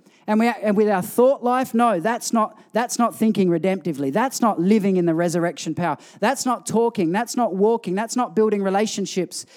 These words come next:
with others in a re-, redemptive way or with that resurrection power of Jesus, then we're gonna reap what we sow, aren't we? What we plant, we harvest.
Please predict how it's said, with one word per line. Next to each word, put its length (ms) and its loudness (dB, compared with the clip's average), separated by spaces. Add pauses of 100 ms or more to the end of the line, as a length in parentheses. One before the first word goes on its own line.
(160)
with 220 0
others 420 0 (220)
in 160 2
a 180 2 (340)
re-, 280 0
redemptive 680 -2
way 340 0
or 180 0
with 160 0
that 160 -4
resurrection 680 -4
power 300 0
of 100 -4
Jesus, 560 -4 (540)
then 160 2
we're 100 2
gonna 260 2
reap 340 2
what 140 -2
we 80 0
sow, 380 0
aren't 240 0
we? 180 -8 (880)
What 140 -2
we 80 0
plant, 360 -2
we 100 2
harvest. 580 -4